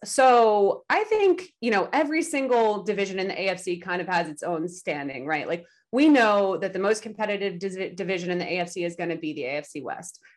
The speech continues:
Maybe the most competitive division we've ever <laughs> seen in football,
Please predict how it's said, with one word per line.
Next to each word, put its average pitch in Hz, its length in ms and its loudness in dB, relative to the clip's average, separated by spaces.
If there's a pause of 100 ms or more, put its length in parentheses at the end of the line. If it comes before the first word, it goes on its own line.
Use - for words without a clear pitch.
(100)
Maybe 285 280 6
the 311 100 6
most 247 220 6
competitive 202 480 4
division 180 340 -2
we've 170 140 -2
ever 180 160 -2
<laughs> - 100 -10
seen 202 240 -6
in 175 100 -8
football, 156 560 -6